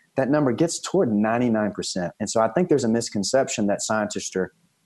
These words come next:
you know, it's like sixty forty, fifty fifty, and that's just not true. The scientists are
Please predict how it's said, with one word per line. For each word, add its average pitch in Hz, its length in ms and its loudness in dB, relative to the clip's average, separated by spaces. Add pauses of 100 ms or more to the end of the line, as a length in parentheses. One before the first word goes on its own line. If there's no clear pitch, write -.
you 196 120 2
know, 170 380 4
it's 165 200 0
like 151 240 4
sixty 143 360 0
forty, 131 300 4
fifty 123 300 -2
fifty, 123 280 0
and 120 80 2
that's 120 140 0
just - 180 -6
not 95 160 -2
true. 98 320 0
The 92 80 -4
scientists 113 640 -4 (240)
are 98 140 0